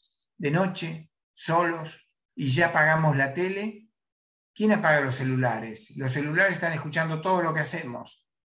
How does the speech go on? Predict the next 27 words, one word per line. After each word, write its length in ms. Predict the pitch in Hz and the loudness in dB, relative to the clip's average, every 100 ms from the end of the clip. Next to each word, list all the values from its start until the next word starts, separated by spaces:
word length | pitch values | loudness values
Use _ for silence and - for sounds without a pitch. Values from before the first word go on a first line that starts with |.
| _ _ _ _ _ _ _ _ | _ _ _ _ _ _ _ _
todo 160 | - 147 | -2 2
lo 140 | 135 | 2
que 100 | 131 | 0
decimos, 520 | 143 131 233 240 190 - | -2 -2 -2 -2 -2 -2
todos 180 | 147 | -2
nuestros 320 | 139 127 131 123 | -2 -2 -4 -4
gemidos, 680 | 147 202 226 196 170 - _ _ _ _ _ _ _ _ | -2 0 0 -2 -4 -10 _ _ _ _ _ _ _ _
nuestros 280 | - 127 127 | -8 -4 2
movimientos. 880 | 127 135 185 202 170 156 123 - _ _ _ _ _ _ _ _ _ _ _ _ _ _ - | 4 4 2 0 -2 -6 -12 -16 _ _ _ _ _ _ _ _ _ _ _ _ _ _ -4
Los 220 | 127 127 | -2 -2
escuchan 560 | 127 202 160 135 110 120 | -2 -2 -2 -2 -4 -4
y 80 | 127 | -4
pueden 340 | 156 160 151 | 0 0 0
perfectamente 800 | 147 127 175 175 156 165 160 147 | -2 -2 -2 -2 -2 -2 -4 -4
saber 440 | 139 135 165 180 | -2 0 0 0
qué 80 | 180 | -4
es 60 | 160 | -6
lo 120 | 156 | -4
que 80 | 135 | -4
estamos 360 | 151 147 123 | -4 -4 -6
haciendo. 680 | 120 - 214 151 117 - - _ _ _ _ _ _ _ _ _ _ _ _ _ | -8 -6 -4 -4 -6 -12 -20 _ _ _ _ _ _ _ _ _ _ _ _ _
Y 80 | 127 | -2
entonces 400 | 120 135 - 151 | -2 0 -2 -2
podrían 400 | 139 135 139 135 | -2 0 0 0
perfectamente 640 | 135 123 143 147 156 170 165 | -4 -4 -4 -4 -4 -4 -4
proponernos 640 | 143 127 127 139 143 127 | -4 -2 -2 -2 -4 -4
productos 760 | 143 175 214 - 123 110 - | 0 0 0 -4 -6 -6 -12